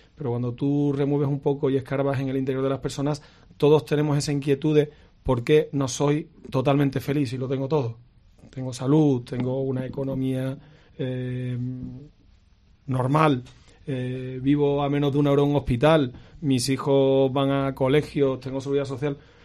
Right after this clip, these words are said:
¿Qué nos falta? Pues nos falta pararnos, tener un poquito de tiempo para reflexionar y orientar,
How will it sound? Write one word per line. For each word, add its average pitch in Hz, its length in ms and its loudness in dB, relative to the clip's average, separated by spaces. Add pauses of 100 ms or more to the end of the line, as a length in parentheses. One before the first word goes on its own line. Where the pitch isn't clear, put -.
(260)
¿Qué 160 140 4
nos 170 120 2
falta? 120 360 -2 (100)
Pues 131 140 0
nos 123 120 -4
falta 135 420 -4
pararnos, 147 680 -4 (180)
tener 123 180 0
un 127 140 0
poquito 131 340 -2
de 123 140 -2
tiempo 131 500 0
para 123 160 -4
reflexionar 135 680 -2 (640)
y 147 340 8
orientar, 135 800 2